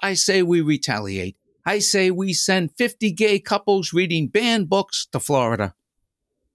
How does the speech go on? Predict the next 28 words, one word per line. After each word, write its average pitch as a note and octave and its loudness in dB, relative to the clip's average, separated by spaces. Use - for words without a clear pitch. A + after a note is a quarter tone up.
And G#3 2
what G#3+ -2
gets D#4 0
me C3+ 0
about C#3+ 0
Governor G3 -2
DeSantis F#3+ -2
is G2+ -6
he's C4+ 2
a D4 0
Catholic. C#4 0
What D#4+ 2
happens C4+ 0
when A#3 2
he A3+ 2
dies A3+ 0
and F#3+ -2
gets A3 -2
up A#3+ -4
there B3+ 2
to A3+ 0
the G#3+ -2
pearly A3+ 0
gates B3 -2
and A3 2
he A3+ 4
meets A3 2
Jesus? G#3 0